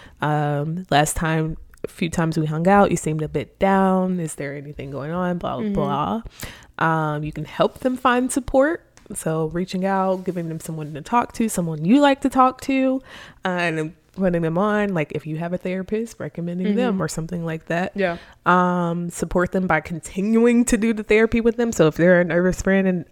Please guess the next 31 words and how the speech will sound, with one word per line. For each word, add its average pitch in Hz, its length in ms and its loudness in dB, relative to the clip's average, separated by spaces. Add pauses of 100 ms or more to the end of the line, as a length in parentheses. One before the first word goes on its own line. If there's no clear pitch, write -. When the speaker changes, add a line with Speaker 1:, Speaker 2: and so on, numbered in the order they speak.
(140)
Speaker 1:
aren't 175 320 2
really 208 400 2 (280)
up 269 200 8
for 285 100 0
things 269 260 -2
like 277 120 4
that, 294 240 2
go 170 160 0
with 214 240 4
them. 170 280 2 (280)
It's 196 120 -2
not 185 180 2
Speaker 2:
Mm-hmm. 226 80 4
Speaker 1:
hard 240 340 12
to 214 80 0
do 190 180 2
something 180 340 2
with 165 120 4
Speaker 2:
Yeah. 170 80 0
Speaker 1:
someone 165 280 2
that 147 120 2
you 160 120 0
care 143 220 2
about. 180 400 2 (400)
Um, 165 600 2 (540)
what 226 160 0
else? - 400 -4
Take - 220 -4
care 180 320 0
of 185 160 -4 (100)
yourself. - 840 -8